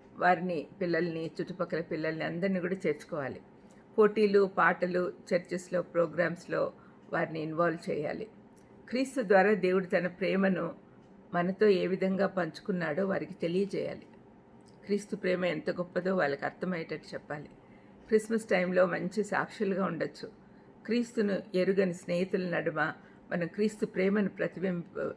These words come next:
ప్రతిబింబింపచేస్తూ వాకింగ్ ఎపిసోడ్స్‌గా ఉండాలి,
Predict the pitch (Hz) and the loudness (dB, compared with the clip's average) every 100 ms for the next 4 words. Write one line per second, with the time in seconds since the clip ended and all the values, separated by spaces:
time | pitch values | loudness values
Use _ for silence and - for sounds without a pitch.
0 | - - 170 175 170 185 185 151 - - | -12 -8 -4 -4 -4 -4 -4 -4 -8 -8
1 | 151 170 - 196 165 - - - - - | -6 -6 -4 -4 -4 -8 -20 -20 -20 -20
2 | - - - - - - - - - 180 | -20 -20 -20 -20 -20 -20 -20 -20 -4 -2
3 | 185 233 214 170 - 196 202 170 - 170 | -2 0 0 0 0 0 2 0 -2 -6
4 | 160 151 - 160 | -4 -4 -6 -6